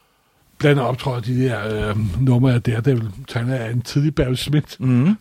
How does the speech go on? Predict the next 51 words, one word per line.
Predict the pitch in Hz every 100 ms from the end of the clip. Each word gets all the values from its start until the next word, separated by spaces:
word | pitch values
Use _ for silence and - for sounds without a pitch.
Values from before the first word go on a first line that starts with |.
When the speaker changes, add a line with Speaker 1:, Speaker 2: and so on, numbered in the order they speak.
| 147
Speaker 1:
Han | 147 160
var |
været | 139 151 151 -
Kirby | 151 156
på, | 156 131 123 - - _
de | 131
følte | 131 120
kom | 120 117
på | 117
dansk | 117 110
for | 123
mange | 113 120
år | 117
siden. | 120 120 120
Speaker 2:
Ja, | 147
det | 143
er | 147
derfor, | 151 143
jeg | 135
kender | 139 139
dem. | 117
Speaker 1:
Ja, | 117
ja, |
Speaker 2:
Det | 147
er |
Speaker 1:
det | 143
er | 139
Speaker 2:
derfor, | 156
jeg | 135 117 113 - 151 - -
Speaker 1:
<laughs> | - - - -
Men | 156
så | 175
får | 156 202
han | 254
faktisk | 170 156 151
sin | 151
egen | 135 143
serie, | - 143
men | 123
det | 131 165
er, |
når | 175
vi | 160
er | 147
oppe | 143 156
i | 151
halvfjerdserne. | 143 135 113 95 107 101 -
Speaker 2:
Ja. | 123 - - - _ - - -
Og | 147
inden | 160 220
da, | 170 160 156